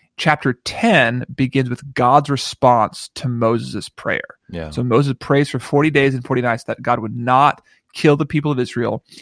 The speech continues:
Speaker 1: And the way God responds to Moses' prayer is by giving him the Ten Commandments,
Speaker 2: Hmm.
Speaker 1: which we should stop and think about that for a second, because I was
Speaker 2: Yeah.
Speaker 1: struck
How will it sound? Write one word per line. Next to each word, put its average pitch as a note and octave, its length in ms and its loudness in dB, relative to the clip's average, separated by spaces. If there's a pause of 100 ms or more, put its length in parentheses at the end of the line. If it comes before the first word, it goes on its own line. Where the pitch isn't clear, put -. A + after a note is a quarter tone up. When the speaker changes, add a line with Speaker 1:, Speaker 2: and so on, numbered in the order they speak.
Speaker 1:
And C3 120 -2
the C3 60 4
way C3+ 160 4
God E3+ 240 4
responds D#3 640 2
to E3+ 100 -6
Moses' C3+ 440 -2
prayer A#2+ 640 2 (340)
is B2 140 -2
by A#2+ 160 2
giving D3+ 460 2
him A#2 420 -4 (220)
the A#2 80 -8 (100)
Ten B2 320 -4
Commandments, - 800 -10 (100)
Speaker 2:
Hmm. G2+ 140 -4 (300)
Speaker 1:
which - 160 -4
we C#3+ 100 2
should C3+ 180 -6
stop - 540 4
and B2 160 -8
think C3+ 320 -6
about A2+ 320 -4
that - 220 -4
for - 100 -10
a - 80 -12
second, - 480 -8
because - 240 -10
I C3+ 80 4
was D3 100 0
Speaker 2:
Yeah. D#2+ 80 -2
Speaker 1:
struck A#2+ 300 0